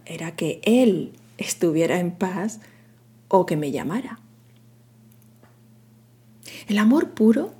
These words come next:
hacia otra persona es el restablecimiento de la línea de comunicación del corazón. Por lo tanto,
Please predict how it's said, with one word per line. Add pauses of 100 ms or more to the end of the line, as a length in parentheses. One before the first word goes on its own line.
(160)
hacia
otra
persona (480)
es
el
restablecimiento (420)
de
la
línea
de
comunicación (360)
del
corazón. (2500)
Por
lo
tanto,